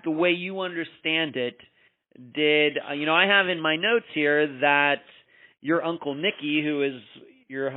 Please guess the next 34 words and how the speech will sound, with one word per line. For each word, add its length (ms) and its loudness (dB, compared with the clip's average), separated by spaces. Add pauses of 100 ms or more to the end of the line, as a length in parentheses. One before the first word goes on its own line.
(140)
your, 520 -4
um, 400 -4
father's 460 4 (260)
brother, 800 4 (380)
actually 460 2
did 320 4 (200)
speak 300 -6
to 240 -10
Mike, 340 -6 (140)
but 200 4 (440)
in, 260 0 (180)
in 80 -4
all 180 4
this 100 2 (120)
time, 220 -2
has 160 -2 (300)
your 260 -2
Uncle 280 -6
Nicky 400 -4
ever 180 -2 (100)
spoken 440 -2
to 60 -10
you 380 -4
about 400 -4 (100)
speaking 400 -10
to 80 -12
Mike 240 -6
Myers 340 -6
when 120 -14
Mike 260 -10
came 240 -14
back 400 -2
from 160 -8
Alaska? 580 -10